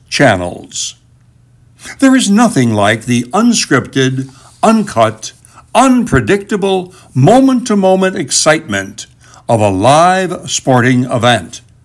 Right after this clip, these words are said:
Whether it is football, basketball, baseball,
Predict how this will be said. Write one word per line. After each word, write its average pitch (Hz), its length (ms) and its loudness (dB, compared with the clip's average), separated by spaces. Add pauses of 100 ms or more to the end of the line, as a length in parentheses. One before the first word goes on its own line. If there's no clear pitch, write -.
(640)
Whether 101 320 0
it 92 140 -4
is 85 240 -6
football, 160 760 0 (520)
basketball, 90 920 -2 (520)
baseball, 90 760 -4